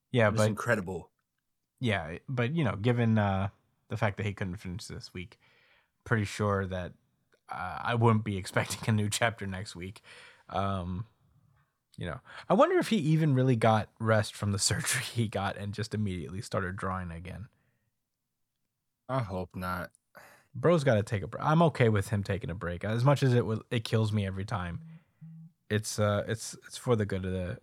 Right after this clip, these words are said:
Speaker 1: the series and for Oda himself, so I hope he takes a break, man. But he probably will take one week. <laughs> Uh, that's all I gotta say about, uh, One Piece right now. Uh, do you have any rebuttals? Anything else, uh, you wanna add?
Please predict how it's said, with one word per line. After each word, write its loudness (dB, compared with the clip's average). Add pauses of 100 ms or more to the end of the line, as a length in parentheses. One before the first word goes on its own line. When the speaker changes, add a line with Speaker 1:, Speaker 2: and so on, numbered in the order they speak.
(260)
Speaker 1:
the -6
series -6
and -8
for -8
Oda -6
himself, -6
so -12 (1300)
I 2
hope 4
he 2
takes -4
a -10
break, -10
man. -14 (460)
But -4 (1400)
he 2
probably 6
will 6
take -6
one -4
week. -8
<laughs> -20 (720)
Uh, 0 (840)
that's 4
all 8
I 8
gotta 6
say 0
about, -4
uh, -6
One -8
Piece -8
right -6
now. -12 (180)
Uh, -6
do -6
you 0
have 2
any 4
rebuttals? 2 (220)
Anything 0
else, -2
uh, 2
you 0
wanna -2
add? -4